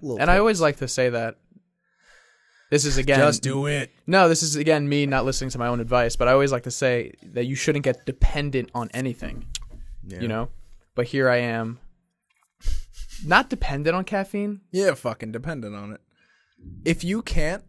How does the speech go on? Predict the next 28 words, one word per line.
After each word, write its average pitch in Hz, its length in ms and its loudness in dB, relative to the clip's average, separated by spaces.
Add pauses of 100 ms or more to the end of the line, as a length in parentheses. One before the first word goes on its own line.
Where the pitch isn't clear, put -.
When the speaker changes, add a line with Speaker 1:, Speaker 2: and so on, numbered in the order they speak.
(300)
Speaker 1:
and 131 140 -6
you 131 60 -4
start 143 260 -2
making 143 220 -6
excuses, 120 380 -8
that 135 140 2
was 185 100 -2
me 165 140 -4
with 165 180 -6
weed. 139 300 -6
I - 60 -10
was 120 120 -6
like, 110 220 -4
"Hmm, 135 280 -8 (640)
Speaker 2:
No, 208 120 -2
I 208 100 0
feel - 140 -2
Speaker 1:
I 202 40 4
Speaker 2:
like 226 140 0
I 226 60 0
Speaker 1:
should, 175 680 2 (100)
shouldn't 262 440 0
smoke 196 320 0
it. 147 120 -4
I 135 80 0
don't 190 140 0
need 185 180 -4
to." 151 240 -2